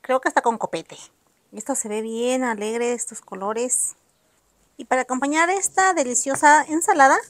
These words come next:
por acá la salsa la voy a moler en el molcajete. Así de quemaditos para que le tenga más buen sabor la salsa. Y para acompañar esta rica comida nos hace falta un agua fresca.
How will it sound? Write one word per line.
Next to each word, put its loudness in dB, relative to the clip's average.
por -8
acá -2
la 4
salsa 2
la 6
voy 2
a 2
moler -2
en -2
el -2
molcajete. -4
Así -6
de -4
quemaditos -2
para -6
que -14
le -10
tenga -4
más -4
buen -4
sabor -4
la -4
salsa. 0
Y -8
para 2
acompañar -2
esta 2
rica -10
comida 2
nos 0
hace -6
falta 4
un 0
agua 0
fresca. 0